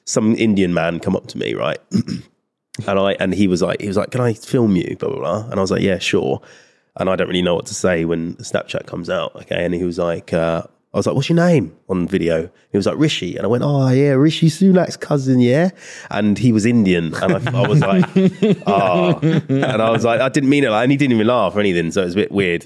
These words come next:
Speaker 1: And that video's out there forever now.
Speaker 2: <laughs>
Speaker 1: So, but <laughs> the other day as well, a Chinese couple came up to me and, uh,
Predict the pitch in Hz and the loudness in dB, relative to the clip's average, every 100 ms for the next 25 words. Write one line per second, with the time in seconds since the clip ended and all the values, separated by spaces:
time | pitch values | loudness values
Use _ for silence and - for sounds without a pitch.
0 | - 110 110 101 95 92 87 85 - 101 | -2 0 0 0 2 2 0 -2 -2 -2
1 | 92 - 92 156 - - 180 - 311 - | 0 -2 -2 -2 -6 -10 -10 -6 -6 0
2 | 208 202 196 - 156 220 - 330 311 - | 2 4 2 -2 -2 -2 0 -4 -4 -6
3 | - 370 - 139 131 131 208 190 131 165 | -2 -2 -2 0 0 0 0 0 0 0
4 | - 196 - 175 - - - 139 170 160 | 0 -2 -2 -6 -6 -16 -2 2 4 2
5 | 107 92 95 110 143 67 76 98 - - | 2 0 2 2 0 0 -4 -8 -12 -8
6 | 104 - 135 123 120 107 87 - _ - | -6 -2 0 2 4 2 -2 -12 _ -8
7 | 98 82 82 73 85 - 53 65 113 - | -6 -4 -4 -2 -2 -4 -6 -4 -4 -6
8 | _ _ - 104 104 107 107 107 | _ _ -4 0 2 2 2 0